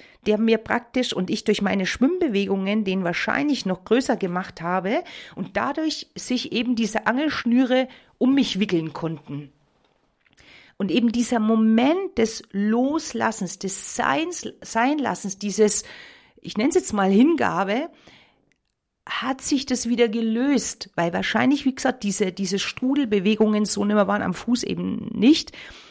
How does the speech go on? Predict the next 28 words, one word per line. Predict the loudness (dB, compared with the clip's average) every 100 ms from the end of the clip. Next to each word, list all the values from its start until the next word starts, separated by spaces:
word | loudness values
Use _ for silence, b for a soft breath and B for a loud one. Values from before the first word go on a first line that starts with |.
| B
Und | 2
dann | 4 6
habe | 4
ich | 2
gedacht, | 2 2 -2 _ _ _ -4
ich | -2 -4 -8
zieh | -10 -4 0 2 2
jetzt | 2 0 -2 -14 -10 -6 -4
raus, | 2 2 2 0
egal | -4 0 2 4 2
was | 2 2
da | 4
unten | 8 8 8 2
hängt. | 2 4 2 2 -6 B B B B B B B -2
Und | 0
das | 2
habe | 2
ich | 2
dann | 2 2
gemacht | 2 2 0 0 -10 -18 -20 b b b _ _ _
und | -2 2 2 0 -4 -14 _ _ _ _ _ _ _ _ _ _ _
ich | -4 -2
weiß | -2 -2
nichts | -4 -4
mehr | -4
von | -2 -2
dem | -2 -4
Tag. | -6 -8 -8